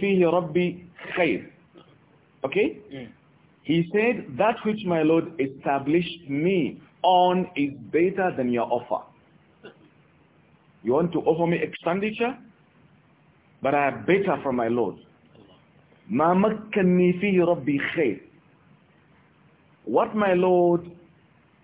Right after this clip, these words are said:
Speaker 1: established me on is better than your offer. All I need from you is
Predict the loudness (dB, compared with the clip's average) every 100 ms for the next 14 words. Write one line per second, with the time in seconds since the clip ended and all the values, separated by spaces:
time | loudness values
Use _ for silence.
0 | _ -2 -2 -2 -2 0 2 2 0 0
1 | -2 -2 -2 0 2 4 2 -4 -12 -20
2 | _ _ _ _ _ _ _ -4 -2 0
3 | 0 2 0 0 2 0 0 -2 -2 -2
4 | -6 -6 _ _ _ _ _ _ _ _
5 | _ _ _ _ 4 4 4 2 2 0
6 | 0 2 4 4 4 0 -4 -18 -20 _
7 | _ _ _ _ _ _ _ _ _ _
8 | _ _ _ _ _ _ _ _ _ _
9 | -4 2 4 2